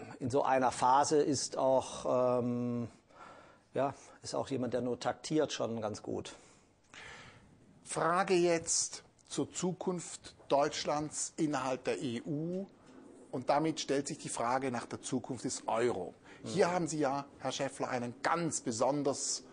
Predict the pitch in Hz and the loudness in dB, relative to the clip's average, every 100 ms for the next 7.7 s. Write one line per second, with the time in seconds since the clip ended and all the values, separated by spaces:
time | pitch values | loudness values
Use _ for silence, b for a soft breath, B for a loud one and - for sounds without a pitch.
0 | B B 143 139 113 - - 151 185 185 | B B 0 2 2 0 0 2 2 0
1 | - 180 - 127 - 117 127 151 - 147 | -6 -6 -4 -4 -2 0 2 2 0 -8
2 | - 135 120 - 113 - 101 - - - | 0 2 2 0 -4 -4 -4 -4 -10 -14
3 | B B B B B _ _ _ _ - | B B B B B _ _ _ _ -20
4 | - - - 143 175 - - - - - | -20 -10 0 4 4 2 -4 -18 -10 -2
5 | 143 143 180 131 131 180 170 147 139 123 | -2 -2 -2 -2 -2 -2 0 2 2 -2
6 | 156 143 131 127 127 123 127 - 156 135 | -2 2 2 4 4 4 2 0 -2 0
7 | 139 135 - 151 127 101 | 0 -2 -2 0 2 0